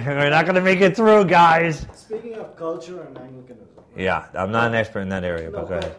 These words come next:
Speaker 2: but it would seem to me that culture should, doesn't really have an influence on Anglicanism because as Anglicans, we believe only that which was accepted by the whole church,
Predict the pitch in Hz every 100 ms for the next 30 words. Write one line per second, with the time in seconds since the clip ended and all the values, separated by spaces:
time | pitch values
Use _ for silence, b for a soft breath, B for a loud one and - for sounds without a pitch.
0 | _ - 180 180 165 - 196 247 247 160
1 | 135 135 135 139 139 139 _ _ - 180
2 | 196 185 147 147 139 _ _ 160 160 156
3 | 147 139 135 127 _ 180 196 165 - _
4 | _ _ _ _ 151 139 139 139 143 127
5 | 127 127 131 175 180 139 127 120 131 127
6 | 131 131 139 131 131 131 b b b -
7 | 151 151 - 160 196 208 208 143 135 -
8 | _ 165 175 196 - 160 170 180 156 147
9 | _ 165 156 160 165 147 143 156 185 -
10 | 147 139 123 131 - - 175 175 156 131
11 | 120 127 123 123 165 165 - 190 127 123